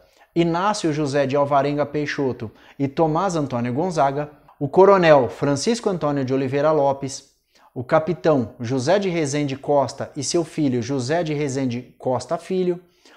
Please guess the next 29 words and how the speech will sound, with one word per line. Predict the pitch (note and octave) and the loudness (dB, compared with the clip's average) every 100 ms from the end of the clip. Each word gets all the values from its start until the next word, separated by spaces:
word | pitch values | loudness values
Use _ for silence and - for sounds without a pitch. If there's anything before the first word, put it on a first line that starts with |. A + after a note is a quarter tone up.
| - _ | -20 _
o | D3+ | -8
sargento-mor | - E3 D3+ C#3+ A#3 A3+ E3+ C#3+ B2 A2+ - - | 0 2 2 2 0 2 2 2 0 -2 -14 -6
Luiz | C3+ C#3+ F3 A3 | 0 2 2 2
Vaz | C#3 C#3+ C3+ | 2 2 2
de | B2+ | -2
Toledo | C3 D3+ C#3 C#3 B2 | -2 0 0 0 -2
Pisa | - D#3+ D#3+ A#2 A2 - - - | -6 -4 -4 -4 -8 -10 -20 -12
e | C#3 D3 | 0 4
o | F3 | 6
alferes | F3 F3 E3 D#3 C3 B2 - | 4 2 0 2 0 -4 -8
Joaquim | A#2+ C3+ C3+ - F#3+ | -6 -2 -2 -2 -4
José | F#3 D#3+ C#3+ D3 | -2 -2 -2 -2
da | C#3 | -4
Silva | - C#3+ B2 | -4 -6 -6
Xavier, | C3 C3 F#3 D#3+ F3+ - - | -8 -4 -2 0 -2 -8 -8
apelidado | D3+ - E3+ D#3+ C#3+ D#3 | -6 -2 0 2 2 0
de | D#3 D3 | -2 -6
Tiradentes. | - F3+ F3 A#2+ G2+ - - - - - - | -4 -2 -2 -4 -8 -12 -16 -20 -20 -20 -6
A | F3 | -2
conjuração | B3 A#3 B3 D3 - G3 C3+ | 0 2 2 2 2 0 -2
pretendia | - D3 F3 D3+ F3+ | -2 -2 0 0 2
eliminar | G#3 G#3+ F#3 E3+ G3+ | 2 2 0 -2 -2
a | |
dominação | D3 C#3 D3 C3+ - C#3+ B2+ | 0 0 -2 -2 -2 -2 -2
portuguesa | D3+ D#3+ C#3+ C3 F#3+ F3 C3+ | -2 -2 -2 2 2 2 -4
em | D3 C#3+ | -4 -2
Minas | C#3+ C3+ | -2 -2
Gerais. | C3 C3 A2+ G2 - - - - - | -2 -2 -4 -6 -12 -16 -20 -20 -4
Entretanto, | C3 C3+ C3+ B2+ D3+ G3+ F3+ A#2 | -2 2 0 0 0 0 -2 -8